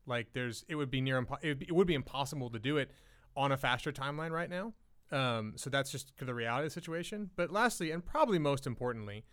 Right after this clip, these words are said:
is that we're, as much as we wanna be together, we really are trying to balance these priorities of safety and respect and submission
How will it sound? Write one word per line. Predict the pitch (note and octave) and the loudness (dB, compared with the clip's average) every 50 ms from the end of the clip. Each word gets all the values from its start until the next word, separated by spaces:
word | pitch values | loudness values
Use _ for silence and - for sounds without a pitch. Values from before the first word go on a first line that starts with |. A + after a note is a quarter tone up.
| _ _ _ _ _ _ _ - | _ _ _ _ _ _ _ -8
is | - D#3 C#3+ C#3 B2 A#2+ | -2 2 2 2 2 0
that | B2 C3 C3 B2+ B2 - - - - - - - - - - - - - | 0 2 2 2 0 -2 -8 -18 -20 -20 -20 -20 -20 -20 -20 -20 -12 -4
we're, | C3+ C#3 D#3 D#3 D#3 D#3 C#3+ - - - - - _ - - - _ _ _ _ _ _ _ - | 0 4 4 4 4 4 2 0 -4 -12 -20 -20 _ -20 -20 -20 _ _ _ _ _ _ _ 0
as | D#3 C3+ | 2 4
much | D3+ F3+ F3 F3 | 4 4 4 4
as | F#3 | 2
we | E3 | 2
wanna | C#3+ C3 C3+ D#3 F3+ | 4 4 4 4 4
be | D#3 D3 C3 | 2 2 0
together, | B2+ A#2 C3 D#3 F#3 F3 C#3 A#2+ - - | 0 2 2 2 4 2 0 0 -2 -4
we | C#3+ C3+ C3+ | -4 -4 -4
really | B2+ B2+ C3+ C#3+ D3 C#3+ | 0 0 2 2 4 2
are | C3 A#2 C3 C3 B2+ | 2 2 2 0 0
trying | - - - C3+ B2+ C#3 D#3 D3 B2+ | -2 -2 -2 0 0 2 0 0 -2
to | - C3+ | -2 -4
balance | A2+ A#2+ A2+ A#2 A#2+ A2+ - | -2 -2 0 0 0 -2 -4
these | B2+ - | -8 -8
priorities | - B2 A#2 A#2 A#2+ D3 D#3 C3+ B2 A#2 A2 - | -8 -6 -4 -2 0 0 0 0 -2 -4 -6 -6
of | - C#3+ A2+ - | -8 -8 -8 -6
safety | - C3+ B2+ A#2 - - C#3 C3+ C3+ - - | -6 -6 -6 -6 -4 -6 -4 -4 -4 -6 -6
and | C#3 B2 A#2 A#2 A#2+ - | -6 -6 -6 -8 -8 -8
respect | C3 B2+ - - - C3 B2 C3 D3 - - - - _ _ _ _ _ _ _ - | -6 -6 -6 -4 -2 -2 -2 -2 -4 -6 -14 -20 -20 _ _ _ _ _ _ _ -4
and | C#3 B2+ A#2+ | -4 -2 -2
submission | - C3 A2 A#2 A#2 A2+ - - C3+ B2+ B2+ B2 B2 B2 | -4 -4 -4 -4 -4 -4 -4 -4 -2 -2 -2 -2 -4 -4